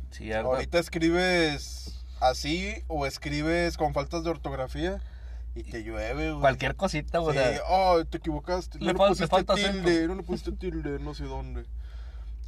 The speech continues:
Speaker 2: Pero sí, también ponías... Ay, güey, ¿cuál, cuál era la... la, cuando le, le comentabas a alguien en su, en su fotolog?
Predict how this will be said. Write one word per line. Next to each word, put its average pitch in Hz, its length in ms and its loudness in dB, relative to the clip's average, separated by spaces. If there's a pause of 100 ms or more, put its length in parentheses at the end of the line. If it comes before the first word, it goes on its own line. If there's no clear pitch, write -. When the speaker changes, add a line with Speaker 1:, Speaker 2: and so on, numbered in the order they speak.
(140)
Speaker 2:
Pero 131 760 2 (800)
sí, 127 1080 -6
también 127 440 -4
ponías... 127 920 -2 (1500)
Ay, - 240 -6
güey, 147 120 -4
¿cuál, 143 320 -4
cuál 147 200 -4
era 156 140 -2
la... 156 320 2
la, 135 320 -2 (200)
cuando 135 240 -4
le, 135 260 -4
le 135 220 -8
comentabas 127 560 0
a 156 100 6
alguien 143 240 -2
en 156 120 -6
su, 135 300 -6
en 123 120 -10
su 120 100 -12
fotolog? 123 440 -6